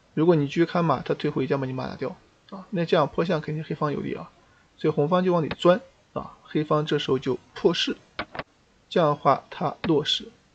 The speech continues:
到这儿继续破士啊，那现在正常就吃，吃完之后杀一将啊，出来之后再马一吃啊，也算釜底抽薪了。那红方继续胁迫黑方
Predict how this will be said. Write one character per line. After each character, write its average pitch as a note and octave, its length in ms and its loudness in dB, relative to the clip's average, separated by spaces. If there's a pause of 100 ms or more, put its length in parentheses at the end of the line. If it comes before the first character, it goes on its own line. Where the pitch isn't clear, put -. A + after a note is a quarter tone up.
(640)
到 F3+ 120 8
这 F#3 80 4
儿 F3+ 80 8
继 - 200 -2
续 F#3+ 120 2
破 - 240 2
士 - 220 -2 (320)
啊， - 240 -12 (680)
那 D3+ 100 -4
现 D#3 160 0
在 D3+ 160 10
正 D3+ 140 -4
常 C#3+ 180 -6
就 - 160 -6
吃， - 340 -2 (1160)
吃 - 160 4
完 E3+ 180 8
之 F#3 80 0
后 G3 200 0
杀 E3+ 280 0
一 E3 60 4
将 G3 280 6 (240)
啊， D3 240 -6 (540)
出 - 160 0
来 D#3 160 8
之 E3 60 -4
后 E3+ 100 -2
再 D3+ 120 4
马 C#3+ 260 -2
一 C#3+ 40 -6
吃 - 300 0 (240)
啊， D3 240 -14 (300)
也 C#3 100 -4
算 D3+ 160 -4
釜 D#3+ 140 -4
底 C#3 40 -4
抽 D3 160 -4
薪 F#3 160 0
了。 - 140 -4 (680)
那 E3+ 80 0
红 F3+ 180 2
方 G#3 160 8
继 G#3+ 80 0
续 G3 180 0
胁 E3 180 2
迫 F3+ 100 2
黑 C#3+ 140 -2
方 - 220 -14